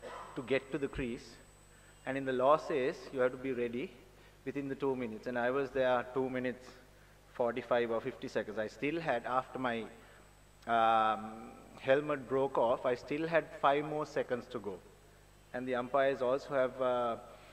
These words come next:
um, said to our coaches that they didn't see my helmet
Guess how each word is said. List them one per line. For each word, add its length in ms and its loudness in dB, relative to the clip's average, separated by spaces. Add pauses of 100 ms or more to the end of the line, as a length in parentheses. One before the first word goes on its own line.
(340)
um, 460 -6 (100)
said 260 -6 (120)
to 160 -2
our 140 2
coaches 520 -2
that 160 4 (1000)
they 140 4
didn't 240 -2
see 260 -4
my 200 2
helmet 500 2